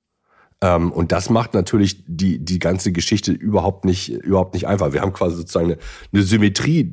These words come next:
weil das war früher nicht so. Das war auch unter Merkel und Macron war das nicht so. Da hat es immer noch einigermaßen funktioniert, auch wenn Merkel gesagt hat, dass Macron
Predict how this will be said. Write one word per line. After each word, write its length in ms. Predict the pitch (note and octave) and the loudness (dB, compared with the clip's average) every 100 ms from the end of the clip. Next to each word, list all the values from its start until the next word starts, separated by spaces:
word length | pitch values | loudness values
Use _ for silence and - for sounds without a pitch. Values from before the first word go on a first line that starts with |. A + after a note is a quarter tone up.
| - | -2
weil 120 | G2+ | -2
das 180 | G#2 - | 0 0
war 100 | B2 | 0
früher 280 | - D3+ B2 | 2 4 4
nicht 180 | C#3 - | 2 -2
so. 120 | - | -6
Das 160 | - | -2
war 80 | G#2 | 0
auch 80 | G#2+ | 0
unter 220 | F2+ F#2 | 0 0
Merkel 320 | F2+ F2+ - | 2 0 0
und 100 | E2+ | -2
Macron 440 | D#2+ D#2 - E2+ D2+ | -2 -4 -2 -2 0
war 100 | D#2+ | -2
das 200 | F2 - | -2 -2
nicht 200 | F2+ - | -4 -2
so. 100 | - | -6
Da 100 | - | -6
hat 140 | F#2 | -2
es 200 | G2 - - - - - - - | -2 -4 -14 -20 -20 -20 -8 4
immer 220 | B2 B2+ | 6 6
noch 140 | A#2 | 4
einigermaßen 1080 | C#2+ G#2 A#2 G#2 F#2 F2 G2+ - F#2 F2 - | 4 4 4 4 4 2 2 2 2 2 -2
funktioniert, 720 | - G#2+ G2 - F2+ G2 E2+ | -2 -2 0 2 4 4 4
auch 180 | - E2 | 0 0
wenn 100 | F#2+ | 2
Merkel 300 | E2+ E2+ G2+ | 2 2 2
gesagt 340 | F2 D#2+ E2 - | 0 -2 -2 -2
hat, 100 | - | -4
dass 140 | - | -2
Macron 480 | E2+ - F2+ F#2 | -4 -2 0 0